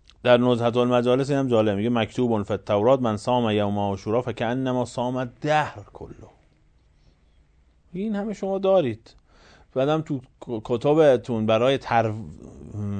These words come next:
ترغیب مردم به روزه اینا رو نقل می‌کنن علماتون. چطور به اینجا می‌رسه؟ یو هنگ می‌کنید. و درباره این که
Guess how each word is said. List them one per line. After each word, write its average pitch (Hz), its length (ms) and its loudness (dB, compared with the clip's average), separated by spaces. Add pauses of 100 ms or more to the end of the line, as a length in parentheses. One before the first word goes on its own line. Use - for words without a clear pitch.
(160)
ترغیب 110 440 0
مردم 110 460 0
به 110 120 2
روزه 113 340 2
اینا 151 200 6
رو 160 100 2
نقل 160 320 4
می‌کنن 113 320 0
علماتون. 98 600 -2 (540)
چطور 147 260 -6
به 156 60 2
اینجا 127 220 2
می‌رسه؟ 143 680 2
یو 143 340 -2 (240)
هنگ 123 220 -2
می‌کنید. 120 440 -4 (1300)
و 160 160 8 (120)
درباره 143 440 8
این 185 160 0
که 190 360 0